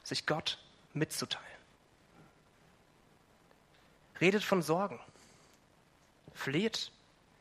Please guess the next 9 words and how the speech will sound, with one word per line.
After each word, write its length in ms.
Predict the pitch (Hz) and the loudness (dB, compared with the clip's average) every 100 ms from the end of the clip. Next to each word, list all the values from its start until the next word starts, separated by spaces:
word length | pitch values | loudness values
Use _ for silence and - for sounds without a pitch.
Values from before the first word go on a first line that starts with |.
| _ - _ _ - | _ -20 _ _ 2
Bittet 240 | 190 214 | 4 2
für 180 | - 180 | -2 0
euch 260 | 165 196 - | 2 2 2
oder 120 | 170 | 2
für 180 | - 151 | 0 -2
andere. 260 | 208 - - - - - _ - - - - - _ _ - - - _ - _ - - - _ - | -2 -4 -12 -20 -20 -20 _ -20 -20 -20 -20 -20 _ _ -20 -20 -20 _ -20 _ -20 -20 -20 _ 2
Und 360 | 165 208 - - - - - | 2 2 -6 -12 -20 -20 -2
dankt 440 | 147 175 202 - - | -2 -2 -6 -2 2
Gott 380 | 165 - - | 2 0 -6